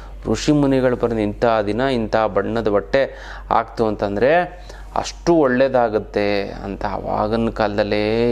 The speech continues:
ಹೇಳಿದ್ರು. ಸುಮ್ಮ ಸುಮ್ಮನೆ ಹೇಳ್ತಾರೆ ಅವರು, ಗೊತ್ತಲ್ಲ? ಆ ಒಂದು, ಆ, ಯಾಕಂದರೆ ಪ್ರತಿದಿನ, ಪ್ರತಿದಿನ ಏನಾಗುತ್ತೆ, ಸೂರ್ಯ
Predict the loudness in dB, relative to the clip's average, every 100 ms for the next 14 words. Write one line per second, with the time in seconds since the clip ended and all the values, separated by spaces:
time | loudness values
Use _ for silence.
0 | 0 -2 -4 -6 -2 2 2 2 2 4
1 | 2 2 2 2 2 0 -2 -10 -16 -16
2 | -16 -16 -16 -14 -14 -14 -14 -12 -8 -4
3 | 0 2 2 -2 -8 0 2 4 4 2
4 | 2 4 4 4 4 2 0 -6 -16 -16
5 | -4 0 2 2 0 -4 -8 -8 -8 -6
6 | 0 2 2 0 2 0 2 4 4 2
7 | 0 2 0 0 -2 -4 -6 -8 -10 -14
8 | -16 -16 -16 -4 -2 0 0 2 0 0
9 | 0 -2 -2 -2 0 2 4